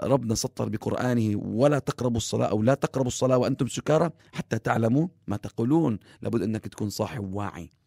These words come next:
مهم جدا أنك تكون فاهم شو بتعمل، لأن هذه الدورة التدريبية التي تنمي فيك الأداء، تنمي فيك الاستجابة، تنمي فيك الاتزان، تنمي فيك التوجه، تنمي فيك، آه، احترام الوقت،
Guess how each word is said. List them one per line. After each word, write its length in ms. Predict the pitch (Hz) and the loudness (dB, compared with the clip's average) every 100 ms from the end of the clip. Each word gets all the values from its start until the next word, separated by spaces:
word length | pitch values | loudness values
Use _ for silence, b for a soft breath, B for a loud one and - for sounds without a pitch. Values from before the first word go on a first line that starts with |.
| - | -4
مهم 280 | 104 107 156 | 4 6 6
جدا 440 | 127 147 123 107 - B | 6 4 4 2 2 B
أنك 180 | 117 113 | -2 -2
تكون 200 | - 113 | 0 0
فاهم 300 | 101 127 135 | 2 0 0
شو 120 | 123 | -4
بتعمل، 380 | - - 95 87 - - B | -6 -6 -6 -8 -10 -18 B
لأن 160 | 110 110 | -2 0
هذه 360 | 110 143 120 101 | 2 0 0 -2
الدورة 300 | - 110 107 | 0 0 0
التدريبية 600 | - 90 98 95 101 - - | 0 -2 0 2 2 0 0
التي 220 | 110 110 | 0 2
تنمي 480 | - 123 202 185 117 | 4 6 6 4 0
فيك 320 | - 113 - | 0 -2 -2
الأداء، 400 | 101 92 90 - - - | -4 -4 -4 -6 0 6
تنمي 320 | 127 190 180 | 6 6 2
فيك 240 | - 135 | 0 -4
الاستجابة، 600 | 101 98 - 90 104 90 - - | -6 -6 -4 0 0 -2 0 4
تنمي 280 | 160 185 | 4 4
فيك 220 | 165 151 - | 0 -2 -4
الاتزان، 540 | - - 92 110 104 - B B | -10 -8 -2 -2 -2 -8 B B
تنمي 280 | 127 170 180 | 0 2 2
فيك 220 | - 156 | 0 -4
التوجه، 540 | - - 113 123 101 92 _ | -4 -2 -2 -2 -4 -6 _
تنمي 260 | - 147 180 | 0 2 0
فيك، 320 | - 170 - - B - | 0 0 -2 -20 B -6
آه، 260 | 95 - 107 | -4 -4 -6
احترام 440 | - 120 120 123 | -4 -2 0 0
الوقت، 400 | 101 107 - | 2 2 0